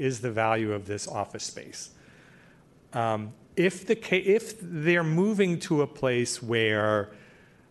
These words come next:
they're spending at least some time in the office, then there's some value there. But the market has to find what that is. And when the market finds it, you say, "Okay, this tenant who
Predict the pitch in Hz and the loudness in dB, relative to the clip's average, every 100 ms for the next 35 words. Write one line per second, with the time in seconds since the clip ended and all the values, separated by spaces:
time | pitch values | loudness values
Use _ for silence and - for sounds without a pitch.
0 | _ 117 127 - - 180 160 143 135 143 | _ -2 -2 0 0 2 2 0 0 0
1 | - 226 240 - 208 147 131 120 107 101 | 0 -2 -2 -2 0 0 0 0 2 0
2 | - 107 123 - - - - 143 165 175 | 0 -4 -4 -10 -16 -20 -2 0 2 2
3 | 175 - 202 196 180 170 151 107 95 92 | 0 2 2 4 2 4 2 0 -2 -6
4 | 110 120 - 135 147 170 190 - 147 - | -4 -4 -2 0 2 2 0 0 0 -2
5 | - 135 127 120 113 117 113 117 98 113 | -2 0 0 -2 0 2 4 2 0 -4
6 | 104 113 165 202 190 180 - - 202 233 | -6 -4 -2 0 0 0 -4 -2 0 0
7 | 196 117 110 - - - - 139 - 151 | 0 -2 -4 -10 -20 -20 -8 -4 0 0
8 | 190 214 196 170 160 - - 190 165 - | 0 0 0 0 -2 -2 0 0 -2 -2
9 | 143 | -4